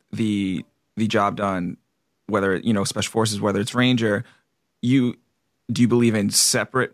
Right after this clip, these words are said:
but equal then? Because I know P T tests for the Air Force, you know, a male,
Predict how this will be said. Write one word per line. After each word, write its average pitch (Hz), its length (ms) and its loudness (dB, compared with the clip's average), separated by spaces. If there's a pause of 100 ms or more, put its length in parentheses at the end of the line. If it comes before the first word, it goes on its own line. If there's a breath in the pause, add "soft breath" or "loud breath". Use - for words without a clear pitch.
but 101 260 -4
equal 139 380 0
then? 180 300 0
Because 120 680 -2 (400)
I 117 100 0
know 127 440 2
P - 160 -6
T 139 140 -6
tests 120 260 0
for - 140 -6
the - 140 -4
Air 120 160 2
Force, 117 500 -2 (200)
you 143 100 0
know, 107 240 0
a 107 80 0
male, 110 540 0